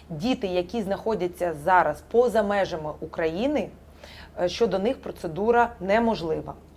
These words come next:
Тому що є такий момент, який стосується, е, встановлення контакту між, е, е, між,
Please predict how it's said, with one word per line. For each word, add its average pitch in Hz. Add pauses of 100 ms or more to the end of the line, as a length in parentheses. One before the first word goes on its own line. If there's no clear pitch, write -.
(500)
Тому 214
що 214
є 233
такий 214
момент, 196 (120)
який 180
стосується, 202 (100)
е, 170
встановлення 196
контакту 185 (880)
між, 185
е, - (1200)
е, 175 (140)
між, 196